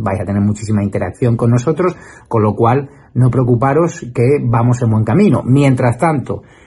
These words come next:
suscríbanse a Estado de Alarma tres, eh, díganle a toda vuestra gente, a todos los seguidores en los chats de youtubers afines que estamos en Estado de Alarma tres, tenéis el enlace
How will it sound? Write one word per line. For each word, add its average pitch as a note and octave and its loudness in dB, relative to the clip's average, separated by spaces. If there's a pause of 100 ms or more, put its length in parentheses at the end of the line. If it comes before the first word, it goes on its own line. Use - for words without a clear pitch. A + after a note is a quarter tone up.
(260)
suscríbanse D3 0
a D3 0
Estado C#3+ 0
de C#3+ 2
Alarma D3 -2
tres, A3+ -2 (440)
eh, A#2+ 2
díganle D3 2
a A2+ -4
toda C3+ 0
vuestra B2 0
gente, D#3+ 0
a A2+ 0
todos B2 2
los B2 2
seguidores C3 2
en A2 0
los G#2 -2
chats - -4
de A#2 0
youtubers A#2+ 2
afines B2+ 0
que - -10
estamos A2+ 0
en G#2+ -2
Estado A2 0
de A2+ 2
Alarma A2 0
tres, G3+ 0
tenéis G2+ -4
el G#2+ 0
enlace A2 -2